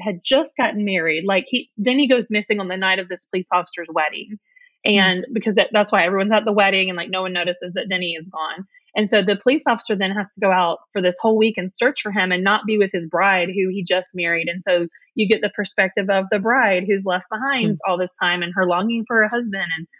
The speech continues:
Speaker 1: what she gets up to while he's gone.
Speaker 2: <laughs>
Speaker 1: But anyway, it just feels very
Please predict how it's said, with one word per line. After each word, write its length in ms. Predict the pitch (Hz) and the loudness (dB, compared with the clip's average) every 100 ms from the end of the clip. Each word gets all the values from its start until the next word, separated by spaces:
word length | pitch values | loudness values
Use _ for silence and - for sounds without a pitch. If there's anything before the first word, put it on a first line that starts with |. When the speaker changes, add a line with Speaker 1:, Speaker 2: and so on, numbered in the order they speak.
| - - | -18 0
Speaker 1:
what 180 | 208 | 0
she 140 | - 226 | 2 2
gets 220 | 240 - | 2 4
up 100 | 254 262 | 2 2
to 180 | - 262 | 4 6
while 500 | 190 180 185 185 208 - | 6 2 2 2 -2 -8
he's 340 | 190 214 202 | -6 -4 -2
gone. 400 | 214 226 190 180 151 | 0 4 4 4 -2
Speaker 2:
<laughs> 60 | - - - | -8 -18 0
Speaker 1:
But 80 | 233 | 2
anyway, 280 | 226 214 180 | 4 4 4
it 140 | - 233 | 2 0
just 200 | 302 - | -2 -4
feels 220 | 370 254 | -4 0
very 240 | 226 208 | 2 2